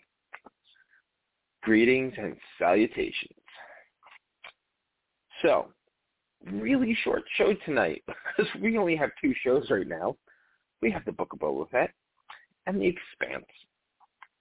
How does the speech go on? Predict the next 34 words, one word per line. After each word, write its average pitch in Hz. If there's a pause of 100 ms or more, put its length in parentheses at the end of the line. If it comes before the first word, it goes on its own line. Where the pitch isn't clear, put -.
(440)
And 165
that 208
is 208
it. 220 (220)
However, 156 (140)
The 113
Expanse -
might -
take 175
us 180
two 196
hours 196
to 185
talk 190
about 202
anyway. 110 (1120)
You 135
know, 143 (380)
it's -
hard 113
to 175
believe, 98
actually, 82 (840)
that 90
we 117
used 110 (220)
to 90 (260)
do 101
an 92
entire 143 (160)
show, 101 (240)
our 156 (100)
show, 78 (500)
dedicated 76